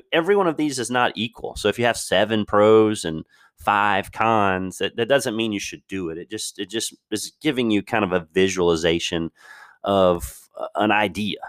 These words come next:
uh, on paper. And, uh, y-,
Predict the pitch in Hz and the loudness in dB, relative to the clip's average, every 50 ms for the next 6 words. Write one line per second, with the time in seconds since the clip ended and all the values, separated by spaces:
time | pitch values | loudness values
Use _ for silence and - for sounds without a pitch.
0 | - - - 92 90 90 92 - - 110 113 107 - - - 82 82 - - - | -14 -10 -6 -4 -2 -2 0 0 2 2 2 2 2 0 0 -2 -6 -4 -4 -6
1 | 50 - - - - 104 98 98 95 98 95 92 87 - _ _ _ _ _ _ | -6 -6 -10 -10 -6 -4 -2 0 0 0 0 -2 -4 -8 _ _ _ _ _ _
2 | _ _ _ _ _ _ _ _ _ _ _ - - - - - - - 120 - | _ _ _ _ _ _ _ _ _ _ _ -14 -14 -14 -14 -14 -14 -14 -14 -14